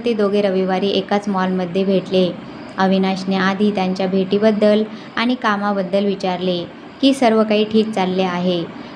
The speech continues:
नित्या म्हणाली, "हो, सर्व ठीक आहे." तेव्हा अविनाशने तिला लग्नासाठी विचारले. "तू येऊन सांगशील की लग्न करणार की नाही,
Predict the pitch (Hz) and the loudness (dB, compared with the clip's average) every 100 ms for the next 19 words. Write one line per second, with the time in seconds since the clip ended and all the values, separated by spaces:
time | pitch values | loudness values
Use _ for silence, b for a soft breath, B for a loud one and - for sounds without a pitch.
0 | - 190 190 202 202 214 220 214 202 196 | -2 0 0 0 2 2 4 2 2 -2
1 | - - - 247 233 233 240 247 240 220 | -8 -16 -2 2 2 0 0 0 2 2
2 | 220 196 196 190 185 - B - - 233 | 2 0 -2 -2 -4 -8 B -20 -4 0
3 | 233 247 214 208 208 208 214 208 202 196 | 2 2 2 2 2 0 -2 0 2 2
4 | 190 170 185 185 185 190 190 185 185 185 | 0 -2 -2 -2 -2 0 0 2 0 2
5 | 185 180 - B B B B - - 269 | 2 2 -2 B B B B -4 4 6
6 | 262 240 240 240 208 208 220 208 220 208 | 6 4 0 0 0 0 0 0 2 2
7 | 185 196 190 190 190 190 190 190 185 185 | 0 -2 0 0 2 0 0 0 0 2
8 | 196 190 | 2 2